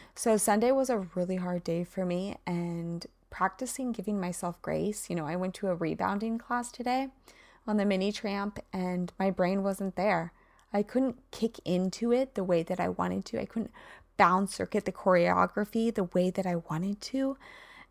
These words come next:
And guess what? I stayed. <laughs> I smiled. I continued to talk to myself in a positive way, a really truthful way,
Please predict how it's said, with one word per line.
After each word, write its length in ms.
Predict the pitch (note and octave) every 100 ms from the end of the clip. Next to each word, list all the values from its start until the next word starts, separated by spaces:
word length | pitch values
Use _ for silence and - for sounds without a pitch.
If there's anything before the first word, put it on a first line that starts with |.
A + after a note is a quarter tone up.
| _
And 140 | - A3
guess 240 | G#3 -
what? 180 | E3+ - - _ _ _ _ _ _ _ -
I 220 | F#3 F#3
stayed. 640 | G3+ - - D3+ E3 A3+ C#4+ _ _ _ -
<laughs> 280 | C#4 B3 -
I 180 | A3 A#3
smiled. 800 | - - F3+ E3+ F#3+ A3+ C4 - _ _ - - _
I 60 | G#3
continued 520 | - G#3+ - B3 D4+
to 80 | E4
talk 380 | - G#3+ G#3 -
to 100 | G3
myself 680 | F3+ F3+ - - A3 G#3+ G#3+
in 80 | G3
a 60 |
positive 600 | - F#3+ E3+ F3+ F3+ F3
way, 380 | - - A#3+ D4 - - - - _ _ _ _ _ _ _
a 80 | G3+
really 320 | F#3+ G3+ G#3+
truthful 560 | - - F#3+ F#3 G3 E3
way, 400 | G1+ - B3+